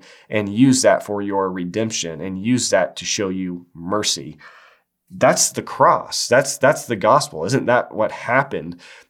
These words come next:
The worst, most horrible, sinful acts that man has ever committed, crucifying the perfect man, Jesus Christ, on the cross, the worst, more, most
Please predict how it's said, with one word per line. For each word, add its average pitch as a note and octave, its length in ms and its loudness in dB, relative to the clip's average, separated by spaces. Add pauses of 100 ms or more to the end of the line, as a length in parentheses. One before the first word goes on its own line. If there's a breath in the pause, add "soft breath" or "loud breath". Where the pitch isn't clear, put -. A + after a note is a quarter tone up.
The G#2+ 140 0
worst, A#2+ 580 2
most G2+ 280 0
horrible, D3+ 500 4
sinful C3 540 0
acts A2+ 320 -2
that E2 100 -4
man G#2 300 -2
has F#2+ 100 -6
ever G#2+ 140 -4
committed, F#2+ 420 -4
crucifying A2 800 0 (720 soft breath)
the G#2+ 100 2
perfect - 460 0
man, G2+ 260 -2
Jesus A2 300 -6
Christ, G2+ 280 0
on F2 80 -8
the E2+ 60 -8
cross, E2+ 480 -4 (240 soft breath)
the G#2+ 100 2
worst, C#3 480 4
more, A2 380 0
most A2 340 0